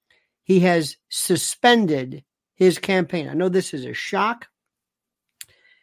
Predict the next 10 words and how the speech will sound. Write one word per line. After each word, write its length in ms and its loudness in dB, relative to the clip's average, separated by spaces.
to 80 -6
many 220 4
of 80 2
you 180 0
great 420 0
Lionel 580 2
Nation 640 -2
fan 520 0
members. 420 0
We, 320 -4